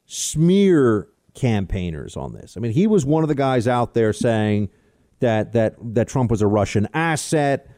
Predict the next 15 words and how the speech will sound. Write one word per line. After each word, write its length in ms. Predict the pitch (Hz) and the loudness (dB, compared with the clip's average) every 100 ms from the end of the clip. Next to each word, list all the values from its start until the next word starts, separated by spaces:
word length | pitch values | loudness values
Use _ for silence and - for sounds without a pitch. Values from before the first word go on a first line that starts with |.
| _ - | _ -8
that 120 | - | 0
there 120 | 117 | 2
was, 320 | 107 107 95 - _ _ | 4 2 0 -6 _ _
that 240 | 127 113 | -4 -2
there 100 | 107 | 0
was 280 | 110 113 104 | 0 2 2
intel 440 | 147 160 - 156 139 | 2 0 0 0 2
about 280 | 131 135 135 | 0 0 0
him. 100 | - - _ | -4 -14 _
So 240 | - 202 | 0 2
it's 140 | 175 147 | 4 2
very 640 | 131 165 302 302 262 202 | -2 2 4 6 6 4
hard 380 | 151 151 143 127 | 4 2 2 -2
for 200 | - 120 | -2 0
me 420 | 110 95 73 95 | 2 0 -2 -10